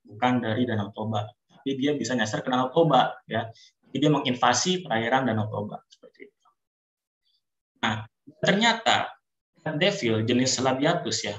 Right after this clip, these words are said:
berukuran sembilan sampai sebelas sentimeter bisa menghasilkan telur sebanyak enam ratus sampai seribu tiga ratus butir. Bayangkan presentasinya kita anggap lima puluh persen dia bakalan netas dan dia hidup sampai besar. Berarti satu induk ikan red devil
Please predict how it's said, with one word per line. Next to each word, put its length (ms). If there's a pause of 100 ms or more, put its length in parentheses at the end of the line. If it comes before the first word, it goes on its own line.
berukuran 560
sembilan 560
sampai 400
sebelas 400
sentimeter 720
bisa 240
menghasilkan 560
telur 240
sebanyak 560
enam 160
ratus 480
sampai 400
seribu 400
tiga 320
ratus 320
butir. 320 (480)
Bayangkan 480
presentasinya 640
kita 320
anggap 400
lima 240
puluh 160
persen 400
dia 80
bakalan 400
netas 400
dan 160
dia 80
hidup 240
sampai 160
besar. 320
Berarti 320
satu 400
induk 400 (160)
ikan 160
red 240
devil 400